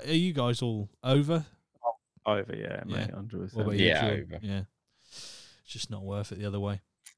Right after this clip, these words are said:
Speaker 1: Uh, this
Speaker 2: No.
Speaker 1: one I put in the thumbnail 'cause it just looked awful.
Speaker 3: Wow.
Speaker 1: Um, I mean, I don't
Speaker 3: Wow.
Speaker 1: e-, I don't know
Speaker 3: Is that
Speaker 1: what
Speaker 3: tape?
Speaker 1: it is. I think it is tape.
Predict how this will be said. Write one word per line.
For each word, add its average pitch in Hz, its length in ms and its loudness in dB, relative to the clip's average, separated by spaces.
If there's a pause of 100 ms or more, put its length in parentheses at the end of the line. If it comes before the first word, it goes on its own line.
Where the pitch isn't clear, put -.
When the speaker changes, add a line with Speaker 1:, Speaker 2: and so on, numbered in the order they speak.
(420)
Speaker 1:
Uh, 117 240 0
this 117 260 -2
Speaker 2:
No. 117 60 0
Speaker 1:
one 107 220 -2
I 117 60 -2
put 110 220 -6
in 104 80 -6
the 101 80 -6
thumbnail 107 460 -2
'cause 107 220 -8
it 110 100 -14
just 113 240 -8
looked 104 260 -8
awful. 98 420 -8 (260)
Speaker 3:
Wow. - 180 -2
Speaker 1:
Um, 107 340 -6 (1400)
I 131 60 2
mean, 139 200 6
I 147 140 6
don't 143 100 4
Speaker 3:
Wow. 143 80 0
Speaker 1:
e-, 156 60 -2
I 139 120 -4
don't 139 200 -2
know 143 200 0
Speaker 3:
Is 131 60 0
that 180 120 6
Speaker 1:
what 139 100 4
Speaker 3:
tape? 127 200 6
Speaker 1:
it - 20 0
is. - 180 -12 (120)
I 147 140 4
think 202 300 0
it - 80 -2
is 147 180 2
tape. 151 340 0